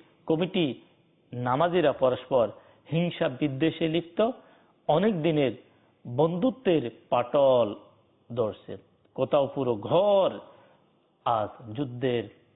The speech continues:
ময়দানে পরিণত হচ্ছে। যদি আমরা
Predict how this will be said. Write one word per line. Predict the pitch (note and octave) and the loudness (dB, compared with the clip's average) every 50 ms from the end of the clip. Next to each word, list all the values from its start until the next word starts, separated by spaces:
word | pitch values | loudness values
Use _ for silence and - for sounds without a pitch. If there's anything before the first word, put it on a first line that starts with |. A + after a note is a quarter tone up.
| - | -14
ময়দানে | A2 G#2 G2+ G#2 G#2+ G2+ G2 G2+ G#2 A2+ B2+ E3 G#3 A3+ - _ _ _ _ _ _ _ _ _ _ | -10 -8 -6 -6 -6 -6 -6 -6 -6 -6 -6 -6 -8 -8 -12 _ _ _ _ _ _ _ _ _ _
পরিণত | - B2+ A2 A2 G2+ A2 A2+ - E3 F3+ B3 B3 - _ _ _ _ _ _ | -4 -4 -4 -4 -8 -10 -6 -4 -4 -4 -4 -4 -10 _ _ _ _ _ _
হচ্ছে। | - - - - - _ - - - - _ _ _ _ _ _ _ _ - - - - - | -20 -18 -18 -18 -18 _ -20 -20 -20 -20 _ _ _ _ _ _ _ _ -20 -20 -20 -6 -4
যদি | C#3+ F3+ E3+ G3+ F3+ | -2 0 0 0 0
আমরা | E3 E3+ F#3+ G3 F3+ C3+ C#3 - - - | 0 0 0 2 2 0 0 -4 -10 -18